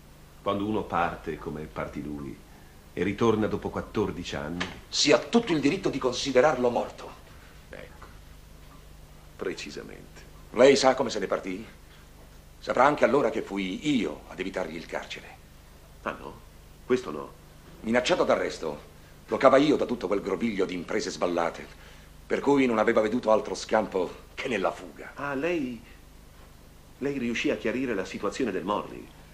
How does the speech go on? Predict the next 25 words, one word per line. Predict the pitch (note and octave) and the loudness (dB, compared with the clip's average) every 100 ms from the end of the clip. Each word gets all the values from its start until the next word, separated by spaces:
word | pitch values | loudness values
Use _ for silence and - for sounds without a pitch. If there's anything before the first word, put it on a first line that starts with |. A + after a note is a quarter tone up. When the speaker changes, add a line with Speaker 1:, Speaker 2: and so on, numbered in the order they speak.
| - | -4
Speaker 2:
Io? | - C#3 - - - | 4 6 4 -2 -16
Sì, | - D#3+ | -10 -8
signore. | - C#3 - - - - - - - - - - - | -6 -6 -8 -14 -18 -20 -20 -20 -20 -20 -20 -20 -16
Speaker 1:
Ma | - D#2 - | -8 -8 -8
so | F#2 - | -8 -6
che | F2+ | -6
c'era | F2 F#2+ F2 | -4 -2 -2
anche | F2 - | -4 -6
un | D#2+ D#2+ | -8 -8
forte | D#2+ G2 G2+ - D#2+ | -8 -6 -4 -4 -8
ammanco, | D2 G2 A#2+ E2 C#2+ - - - - - | -6 -4 -4 -4 -8 -10 -12 -16 -20 -18
eh, | - - | -16 -14
distorsione | E2 - F2 - F#2+ F2 D#2+ | -12 -8 -6 -4 -4 -4 -6
di | E2+ | -2
altri, | F#2+ F2 C2 - A#1+ | 0 0 -2 -8 -8
lei | D2+ | -6
lo | C2 | -6
saprà. | - - D2+ - - - - - - - - - - | -6 -4 -4 -6 -12 -20 -20 -20 -20 -20 -20 -20 -18
Speaker 2:
Per | - G2+ | -4 2
quell'ammanco | A#2 A#2 A2+ A2+ - G#2+ - - - - - - - - - - | 6 8 8 4 4 0 -2 -8 -18 -20 -20 -20 -20 -14 -12 -8
intervenne | F#2+ F#2+ G#2+ F#2 A#2 G#2 | -4 0 2 4 2 2
la | F#2+ | 0
moglie. | E2+ C#2+ - - - - - - - - - - - - - - - - - - - - - - - - - - - - - - | -2 -6 -10 -12 -14 -16 -18 -18 -20 -20 -20 -20 -20 -20 -20 -20 -20 -20 -20 -20 -20 -20 -20 -20 -20 -20 -20 -20 -20 -18 -18 -10
Speaker 1:
La | D2 | -8
moglie? | C2+ D2 - - | -6 -6 -8 -14